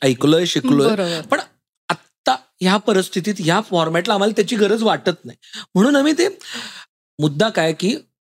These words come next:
Speaker 1: हॉलमध्ये आपण जेव्हा कझिन्स, कझिन्स बसतो रात्री अकरा वाजता आणि गप्पा मारतो
Speaker 2: हो.
Speaker 1: किंवा,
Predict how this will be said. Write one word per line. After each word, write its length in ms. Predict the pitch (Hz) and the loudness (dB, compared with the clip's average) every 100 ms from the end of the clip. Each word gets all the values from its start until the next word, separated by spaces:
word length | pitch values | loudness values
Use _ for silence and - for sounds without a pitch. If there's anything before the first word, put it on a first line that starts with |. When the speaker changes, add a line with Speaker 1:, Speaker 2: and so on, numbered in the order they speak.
| _ - | _ -2
Speaker 1:
हॉलमध्ये 500 | 156 185 190 185 208 | 0 2 2 2 0
आपण 280 | 156 165 | 0 0
जेव्हा 160 | 165 180 | 2 2
कझिन्स, 380 | 180 135 160 170 | 0 0 0 0
कझिन्स 320 | 165 147 165 | 0 0 0
बसतो 300 | 156 156 151 | 0 0 0
रात्री 220 | 123 143 | 0 0
अकरा 260 | 131 131 131 | 0 2 2
वाजता 260 | 127 123 | 0 0
आणि 100 | 143 | 0
गप्पा 340 | 151 131 - 170 | 0 -2 -2 -2
मारतो 420 | 139 117 - 98 | 0 -2 -4 -10
Speaker 2:
हो. 260 | - 226 190 | -6 -2 0
Speaker 1:
किंवा, 480 | 160 143 151 165 202 | 0 2 0 0 -2